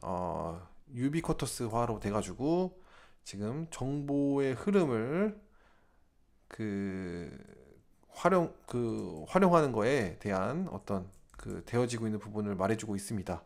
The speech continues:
그 지금 모든 종류의 그 자산들이 건강한 유동성을 이제 요구가 되어진다고 하니까 지금 아무래도 좀 디파이 쪽의 이야기가 좀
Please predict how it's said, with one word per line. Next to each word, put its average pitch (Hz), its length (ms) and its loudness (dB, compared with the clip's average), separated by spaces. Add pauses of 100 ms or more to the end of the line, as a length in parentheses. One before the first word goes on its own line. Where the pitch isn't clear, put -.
(560)
그 123 100 -4
지금 135 280 0
모든 156 480 2
종류의 151 720 0 (440)
그 110 300 -4 (400)
자산들이 123 880 0 (260)
건강한 139 520 4
유동성을 131 640 2 (220)
이제 95 180 -8
요구가 117 600 2 (400)
되어진다고 101 500 -2
하니까 135 540 4 (540)
지금 123 240 -6
아무래도 131 340 2
좀 135 320 -2
디파이 151 520 0
쪽의 127 440 0
이야기가 117 360 0
좀 110 240 -6